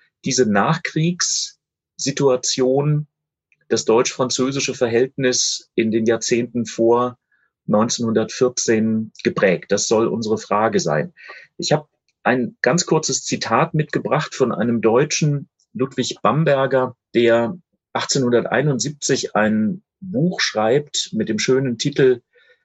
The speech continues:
Zur Naturgeschichte des französischen Krieges, in Leipzig achtzehnhunderteinundsiebzig erschienen. Und in diesem Zitat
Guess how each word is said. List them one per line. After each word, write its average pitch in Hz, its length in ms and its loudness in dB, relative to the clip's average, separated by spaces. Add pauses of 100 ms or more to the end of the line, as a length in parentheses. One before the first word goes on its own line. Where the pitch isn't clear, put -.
(200)
Zur 117 200 0
Naturgeschichte 135 1040 0 (220)
des 120 120 -2
französischen 113 580 0
Krieges, - 440 -2
in 92 120 -2
Leipzig 104 560 0
achtzehnhunderteinundsiebzig 104 1300 -2
erschienen. 147 640 0 (260)
Und 120 160 0
in 135 120 0
diesem 156 280 2
Zitat 120 840 -2